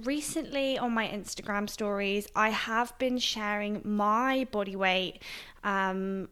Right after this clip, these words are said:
a lot because I am on prep for a bodybuilding competition, and therefore I am now weighing myself every single morning, and a lot of the things that I'm doing and a lot of the adjustments that I'm making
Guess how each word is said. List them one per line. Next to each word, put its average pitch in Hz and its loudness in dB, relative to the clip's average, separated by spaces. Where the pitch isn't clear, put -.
a 226 2
lot 254 6
because 233 2
I 254 6
am 285 6
on 226 4
prep - 2
for 190 0
a 190 0
bodybuilding 190 -2
competition, 294 4
and 240 4
therefore 254 6
I 214 6
am 214 4
now 196 4
weighing 202 2
myself 196 0
every 285 2
single 285 2
morning, 214 2
and 220 2
a 233 2
lot 240 4
of - -6
the 320 -4
things 277 0
that 254 0
I'm 220 0
doing 214 0
and 226 -2
a 214 0
lot 214 2
of 233 -4
the 262 -2
adjustments 214 -2
that - -2
I'm 196 0
making 269 0